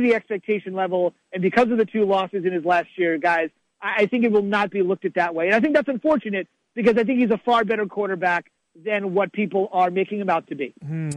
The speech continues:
Speaker 2: Zubin, it seems like it's turned the clock back weekend. It was last year, last weekend, literally, but this coming weekend when it con-, concerns, uh, college football.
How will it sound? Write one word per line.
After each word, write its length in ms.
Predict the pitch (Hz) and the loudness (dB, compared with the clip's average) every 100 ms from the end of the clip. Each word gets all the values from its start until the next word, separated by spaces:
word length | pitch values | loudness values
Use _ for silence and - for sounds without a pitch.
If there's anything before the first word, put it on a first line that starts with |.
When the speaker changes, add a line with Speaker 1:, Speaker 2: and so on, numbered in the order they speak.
| 147 | -6
Speaker 2:
Zubin, 280 | 151 202 202 | -6 -4 -6
it 100 | 160 | -6
seems 280 | 202 196 | -8 -4
like 160 | 202 175 | -4 -4
it's 180 | 170 - | -6 -6
turned 260 | 190 196 | -4 -2
the 60 | 175 | -4
clock 280 | - 185 208 | -2 -4 -6
back 340 | 147 160 165 - | -4 -2 -2 -4
weekend. 380 | 165 - 175 | -4 -2 -4
It 40 | 151 | -2
was 220 | 160 147 | -2 -2
last 300 | 156 170 - | -2 -4 -4
year, 160 | 160 160 | -4 -2
last 380 | 156 170 175 | -2 -4 -4
weekend, 280 | 165 147 143 | -4 -4 -2
literally, 600 | 123 180 208 147 127 170 - - - | -2 -2 -2 -4 -4 -4 -8 -20 -10
but 120 | 151 | -4
this 160 | 175 - | -4 -4
coming 280 | 185 180 147 | -4 -2 -2
weekend 440 | 175 202 - 156 | -4 2 2 2
when 100 | 156 | -4
it 80 | 139 | -6
con-, 240 | 160 170 | -6 -8
concerns, 720 | 139 - 156 - 185 180 135 | -8 -8 -8 -6 -6 -6 -4
uh, 100 | 160 | -6
college 420 | 139 175 170 147 | -4 -4 -4 -6
football. 540 | - 185 185 160 147 | -6 -6 -4 -2 -2